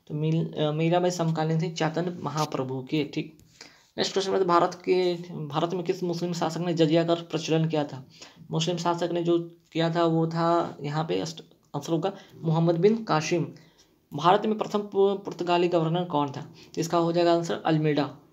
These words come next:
ठीक है, पन्द्रह सौ पाँच में ये बना था। और इसके बाद सेकंड जो बना था वो ये बना था अलबुकर्क, जो कि पन्द्रह सौ नौ में बना था, ठीक है। तो इसका करेक्ट आंसर हो जाएगा क।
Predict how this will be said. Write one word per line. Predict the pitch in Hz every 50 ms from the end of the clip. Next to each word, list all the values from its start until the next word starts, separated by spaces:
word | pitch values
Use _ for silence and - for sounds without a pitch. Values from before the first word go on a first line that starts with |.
| _ -
ठीक | - -
है, | 202 165 165 - - - - - _ -
पन्द्रह | 160 160 156
सौ | - - 165
पाँच | 165 160 165 165 160
में | 175 180 185 180 - - - _ _ -
ये | 160 165
बना | 165 165 165 170 170
था। | 165 175 175 - - - - - _ - - -
और | - 156 156
इसके | 160 - - 170
बाद | 165 175 170
सेकंड | 170 - 180 160 185 190
जो | 185 185 180
बना | 180 175 175 175
था | 170 180 180
वो | 175 170 170 170 - - - _ -
ये | - 147 165
बना | 170 170 170 170
था | 165 -
अलबुकर्क, | - 175 170 175 165 165 - - - 156 165 180 175 180 180 175 196 - - 170 - - - 160
जो | 160 151
कि | 156 160
पन्द्रह | 165 - 156 156 160 160
सौ | 165 208
नौ | 202 175 156 151 147
में | 147 143 139
बना | 131 135 131 127 127
था, | 123 131
ठीक | 131 151 190 190
है। | 170
तो | 170 151
इसका | - - 160
करेक्ट | 160 160 -
आंसर | 170 165 165 170
हो | 170
जाएगा | 170 170 170 196 202 202 - - 175
क। | 160 147 135 -